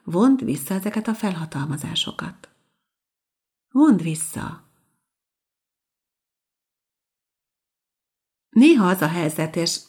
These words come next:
nekem ez nagyon bevált az elmúlt években. Egyszerűen csak egy másik nézőpont kell a dolgokra, és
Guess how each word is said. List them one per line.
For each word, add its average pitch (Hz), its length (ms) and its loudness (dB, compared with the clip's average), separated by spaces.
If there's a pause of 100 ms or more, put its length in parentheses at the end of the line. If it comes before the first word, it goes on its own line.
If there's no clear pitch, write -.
(580)
nekem 214 460 2
ez 220 120 4
nagyon 226 360 4
bevált 147 400 -2
az 143 140 -6
elmúlt 156 420 -6
években. - 720 -8 (420)
Egyszerűen 196 680 -2
csak 196 180 -4
egy 196 120 2
másik 233 380 4
nézőpont 156 720 -2
kell 165 280 -6
a 143 260 -8
dolgokra, 254 640 -2
és 240 220 -2